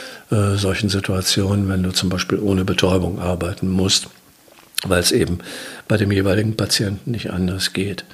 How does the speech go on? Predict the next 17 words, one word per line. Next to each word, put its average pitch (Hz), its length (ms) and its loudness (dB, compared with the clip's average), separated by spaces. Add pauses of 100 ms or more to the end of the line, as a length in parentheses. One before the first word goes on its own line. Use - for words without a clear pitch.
(680)
Äh, 98 400 2
in 113 80 4
der 104 100 4
Psychotherapie 120 840 2
ist 120 280 -2
das, - 300 -4
ist 120 200 -6
das 113 100 -8
ein 120 80 0
bisschen 123 320 2
anders. 104 640 2
Also 104 260 0
wenn 101 180 -2
Hypnose 110 420 0
zu - 160 -4
psychotherapeutischen 104 1120 0
Zwecken 131 440 0